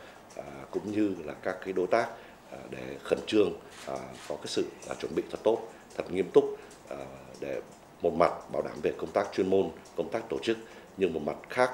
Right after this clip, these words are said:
quan trọng hơn là vẫn phải thực hiện các cái, à, biện pháp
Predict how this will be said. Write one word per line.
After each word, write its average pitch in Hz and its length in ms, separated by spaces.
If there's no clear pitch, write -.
quan 87 160
trọng - 180
hơn 98 220
là 71 200
vẫn 82 160
phải 76 160
thực - 140
hiện 98 160
các 101 120
cái, 90 280
à, - 100
biện - 180
pháp 107 160